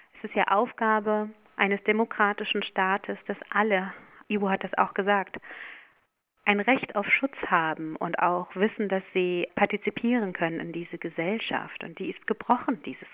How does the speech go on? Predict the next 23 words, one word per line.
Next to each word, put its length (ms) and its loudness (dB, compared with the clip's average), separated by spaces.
Recht. 400 -20
Also, 540 -2
und 80 0
da 80 4
reichen 420 0
Worte 320 2
von 180 0
Entschuldigungen 1160 -2
und 520 -8
nochmal 840 2
irgendwelche 840 0
Performer-Sitzungen 1400 0
nicht 280 -6
aus. 340 2
Es 140 -14
braucht 240 -2
jetzt 320 -10
konkrete 580 -4
Maßnahmen 800 -6
und 140 -10
es 100 -16
gibt 180 -8
ja 120 -6